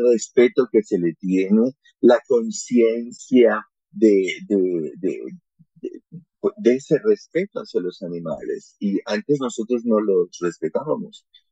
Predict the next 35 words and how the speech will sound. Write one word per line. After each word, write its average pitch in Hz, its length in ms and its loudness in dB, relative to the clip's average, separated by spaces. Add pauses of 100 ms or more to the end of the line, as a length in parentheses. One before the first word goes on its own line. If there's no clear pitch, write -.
(260)
Antes 98 400 0
veíamos 101 520 0
a 101 40 0
un 107 220 0
iguana 113 420 -2
y 104 140 0
"Rájate", 95 500 -2
le 95 120 -4
tiras 104 280 -2
una 95 160 0
piedra 95 400 0
para 85 160 -6
ver 90 160 -4
si - 140 -14
lo 82 140 -10
matas, 98 460 -20 (420)
como 98 240 -12
una 113 260 -18
mera 95 240 -16 (220)
diversión. 90 840 -20 (420)
Aquí 113 420 -20
los 101 280 -16
zorros 110 460 -16
o 95 60 -10
las 92 180 -14
zarigüeyas, 95 800 -6
no 95 140 -12
sé 101 160 -16
si 95 100 -20
tengan 101 320 -8
alguna 95 300 -10
diferencia, 92 680 -10 (140)
supongo 95 560 -10
que 165 160 -16
sí, - 240 -10